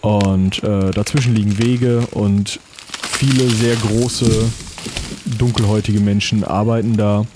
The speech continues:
Mm. Und als Torben dann so durch dieses Unterholz so durch, sich so durchschiebt, ähm, sieht eine von denen von der Arbeit auf,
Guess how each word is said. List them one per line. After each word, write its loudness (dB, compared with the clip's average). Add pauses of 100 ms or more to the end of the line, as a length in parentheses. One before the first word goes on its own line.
(1500)
Mm. 2 (720)
Und 0 (320)
als -2
Torben 2
dann 0 (240)
so 0
durch 0
dieses -2
Unterholz 0
so 0
durch, 0 (420)
sich -4
so 0
durchschiebt, -2 (480)
ähm, 2 (460)
sieht -4
eine 0
von 0
denen 0
von -2
der 2
Arbeit 0
auf, -2